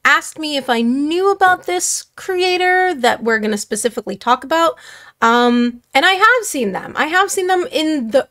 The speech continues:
earlier days of, of, uh, the TikTok,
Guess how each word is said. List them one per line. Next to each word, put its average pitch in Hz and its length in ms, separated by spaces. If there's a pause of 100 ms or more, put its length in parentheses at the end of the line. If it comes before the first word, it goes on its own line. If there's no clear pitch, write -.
earlier 370 480
days 247 320
of, 202 280
of, 214 360
uh, 208 440 (600)
the 208 340
TikTok, 226 600